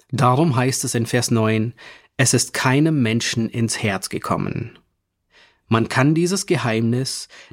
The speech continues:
dieses rettende Evangelium von Christus nicht einfach intuitiv oder spirituell von innen heraus erkennen.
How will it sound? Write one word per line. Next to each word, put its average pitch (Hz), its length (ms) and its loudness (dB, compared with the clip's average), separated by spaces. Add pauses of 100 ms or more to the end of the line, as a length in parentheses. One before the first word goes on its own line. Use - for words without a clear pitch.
dieses 117 520 2
rettende 131 520 0
Evangelium 117 760 0
von 131 300 0
Christus - 880 -2
nicht 143 400 2
einfach 127 500 -2 (100)
intuitiv 160 1040 0
oder 107 240 2
spirituell 127 1000 0
von 107 360 -2
innen 120 340 4
heraus 101 600 -2
erkennen. 98 640 -4